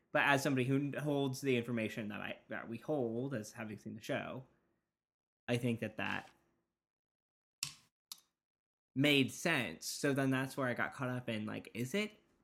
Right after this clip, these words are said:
him to some degree? Like, is it just, like, some sort of, like, access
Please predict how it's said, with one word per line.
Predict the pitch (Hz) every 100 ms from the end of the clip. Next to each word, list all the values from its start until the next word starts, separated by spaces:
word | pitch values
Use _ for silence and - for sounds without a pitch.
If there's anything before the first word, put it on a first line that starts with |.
| _ _ _ _
him | - 190 190 214
to | 233
some | 226 220 220
degree? | 220 226 220 214 214 190
Like, | 135 135
is | - 123
it | 147 147 - - _ _ _ _ _ _ _ _ _ _ _ _
just, | - 139 131
like, | 131 120
some | - 135 120 120 127
sort | 135 127
of, | 120 117
like, | 120 110
access | - 110 127 - 131 127 131